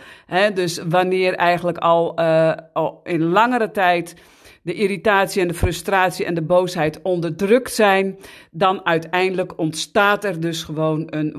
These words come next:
woedeuitbarsting. Nou, leuk onderwerp om mee te beginnen vandaag in de podcast. Het, eh, uiten dus van ongenoegen, onvrede enzovoorts. En, eh, waarom wil ik het daar vandaag nu met jou over hebben?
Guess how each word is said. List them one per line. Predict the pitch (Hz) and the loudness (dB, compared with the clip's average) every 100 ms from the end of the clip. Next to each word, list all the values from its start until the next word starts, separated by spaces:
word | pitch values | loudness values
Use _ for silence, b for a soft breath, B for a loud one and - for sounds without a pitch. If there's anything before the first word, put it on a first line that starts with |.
| 147 | -6
woedeuitbarsting. | 185 180 156 160 156 147 143 - 139 139 B B B | -2 0 2 0 0 -2 -2 -6 -6 -8 B B B
Nou, | 269 311 208 165 240 | 4 4 4 2 4
leuk | 262 262 | 4 4
onderwerp | 269 254 233 202 208 | -2 0 2 2 0
om | 202 | -4
mee | 185 | -4
te | 180 | -4
beginnen | 175 240 330 302 | -8 -4 0 -2
vandaag | 269 226 226 220 220 | -2 2 2 2 0
in | 220 | -6
de | |
podcast. | 208 208 208 - 196 190 - B B B _ | -4 -6 -6 -2 -2 -2 -10 B B B _
Het, | 185 170 | -4 0
eh, | 202 180 | 4 6
uiten | - 220 226 220 | 6 2 2 0
dus | 196 190 190 | -4 -4 -4
van | 190 170 165 | -6 -6 -2
ongenoegen, | 269 262 233 220 202 214 | -2 -2 -2 -4 -2 -2
onvrede | 226 226 - 196 190 185 180 | 0 -2 0 2 4 4 4
enzovoorts. | 175 175 220 254 214 - 185 175 175 - - | 4 2 0 -2 -2 -4 2 4 2 -4 -8
En, | 175 175 170 170 | -4 -2 -2 -4
eh, | 165 156 151 | -2 -2 2
waarom | 214 262 254 | 2 2 4
wil | 226 | 2
ik | 220 | 2
het | 202 - - | -4 -8 -10
daar | 175 185 190 - | -2 2 0 -2
vandaag | 185 175 170 170 170 | -4 0 2 2 0
nu | 160 | 0
met | 165 165 160 | 0 -2 0
jou | 151 | 0
over | 160 156 156 | 0 -2 0
hebben? | 220 226 143 | 0 4 2